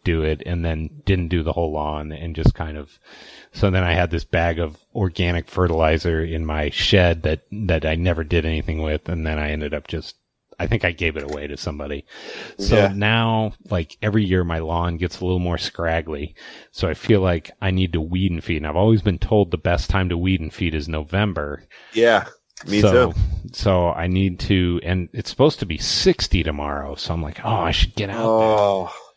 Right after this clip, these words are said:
Speaker 2: I should take the day off and
Speaker 1: Yeah.
Speaker 2: put up my Christmas lights tomorrow.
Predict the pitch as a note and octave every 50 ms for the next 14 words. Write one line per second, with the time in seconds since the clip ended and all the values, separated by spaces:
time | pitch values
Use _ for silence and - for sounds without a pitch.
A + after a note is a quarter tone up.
0 | _ - - - _ - B2 B2 D3+ C3+ - C3 G#2+ - F#2 D#2+ F#2+ F2+ E2+ E2+
1 | F2 F#2+ G#2+ G2+ F2+ - - - E2+ E2 E2 D#2+ - - F2+ E2+ D#2+ G#2 G#2 -
2 | - E2 - - - A#2+ - - - _ - - - E2+ E2 D#2+ D#2 - - -
3 | E2+ E2 E2 E2 E2 E2 E2 -